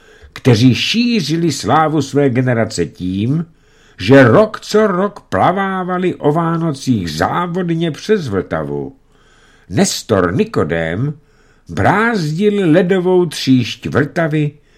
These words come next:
ještě ve věku sedmdesáti pěti let. Big Bill Tilden byl zakladatel amerického profesionálního tenisového cirkusu. Karel Koželuch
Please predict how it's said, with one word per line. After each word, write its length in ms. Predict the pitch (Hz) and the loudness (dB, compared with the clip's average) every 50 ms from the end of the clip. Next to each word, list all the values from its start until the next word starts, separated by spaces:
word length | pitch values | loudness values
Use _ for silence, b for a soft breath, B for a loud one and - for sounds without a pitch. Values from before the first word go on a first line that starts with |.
| b b b b b b b | b b b b b b b
ještě 500 | 95 90 143 135 - - - - 123 117 | 2 4 6 6 4 2 -2 0 2 2
ve 160 | 101 113 113 | 4 4 2
věku 720 | 101 87 85 123 170 190 - - - - 160 160 160 151 - - | 2 2 2 2 2 2 0 -4 -6 -2 0 0 0 0 -4 -8
sedmdesáti 1600 | - - - - - - 170 214 202 185 220 220 214 208 202 180 196 185 - - - - 160 160 156 156 151 - - 139 139 135 | -12 -12 -10 -8 -4 0 2 2 2 2 0 0 0 -2 -2 0 0 -2 -2 -4 -4 -4 -4 -2 -2 -4 -4 0 4 4 4 4
pěti 640 | 135 - - 110 110 104 107 - - 101 101 95 90 | 4 4 4 6 6 6 4 2 0 2 2 4 4
let. 500 | 85 73 69 65 62 - _ _ - - _ _ _ _ | 2 2 0 -2 -4 -6 _ _ -20 -20 _ _ _ _
Big 320 | - - 151 143 - - - - - - _ _ _ - | -4 0 0 0 -2 -4 -16 -18 -20 -20 _ _ _ -8
Bill 320 | - 80 113 139 151 147 123 | -2 2 2 4 4 2 2
Tilden 760 | - 147 156 151 143 104 82 73 71 69 69 65 65 64 65 - _ _ _ _ _ _ _ | 2 2 4 4 4 2 0 -2 -6 -8 -12 -14 -16 -18 -20 -20 _ _ _ _ _ _ _
byl 320 | 85 87 98 101 98 90 85 | -4 0 0 2 2 0 0
zakladatel 840 | 76 101 131 135 - - 110 95 90 90 90 - 82 82 80 78 - - | 0 -2 -2 -2 -2 -4 -4 -2 -2 -2 -4 -4 -6 -8 -8 -8 -8 -4
amerického 880 | - 117 135 147 147 127 135 135 135 - - - - 127 120 98 107 120 | -2 0 2 2 2 4 2 2 0 -2 -6 -4 -2 0 0 0 0 -2
profesionálního 920 | - 104 107 101 - 92 - - 90 85 80 76 76 78 78 73 76 87 | -2 -4 -4 -4 -4 -6 -6 -6 -6 -6 -6 -6 -8 -10 -10 -10 -10 -10
tenisového 580 | - - 90 95 87 - 92 90 92 95 110 110 | -8 -8 -6 -6 -6 -6 -6 -6 -4 -4 -4 -4
cirkusu. 640 | 107 - 139 139 104 80 78 69 - - - - - - - - _ _ _ - - - - - - - - - | 0 2 2 2 0 -2 -8 -12 -12 -14 -16 -18 -18 -20 -20 -20 _ _ _ -20 -20 -20 -20 -20 -20 -20 -8 -2
Karel 360 | - 110 117 101 92 85 82 | 0 2 2 2 0 0 -2
Koželuch 880 | - - - 214 214 180 120 78 76 76 80 104 135 - - - _ _ | -4 -2 0 0 0 0 0 -2 -2 -4 -6 -6 -8 -10 -14 -20 _ _